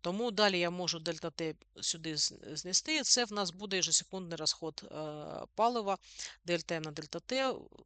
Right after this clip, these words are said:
Ми навіть, мабуть, на якомусь уроці про це ще поговоримо окремо. Е, далі використовуємо з третім законом, перевіряємо одиниці, кілограм метр секунда в квадраті, це, мабуть, Ньютон.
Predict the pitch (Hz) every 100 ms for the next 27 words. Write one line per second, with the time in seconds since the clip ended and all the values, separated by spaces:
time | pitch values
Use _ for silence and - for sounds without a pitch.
0 | - 175 196 - 180 170 160 - _ _
1 | _ 170 160 170 160 160 156 - 165 151
2 | - - 175 185 185 170 165 - 160 -
3 | 175 - 170 - 160 156 151 - - -
4 | 151 147 180 _ - - - - _ _
5 | - 175 165 214 208 175 180 170 - 170
6 | 160 165 170 180 220 330 302 262 196 180
7 | 180 180 170 170 180 220 277 302 247 220
8 | - - 180 165 175 165 - - - 170
9 | 170 - 202 240 185 - 190 170 160 -
10 | 147 139 -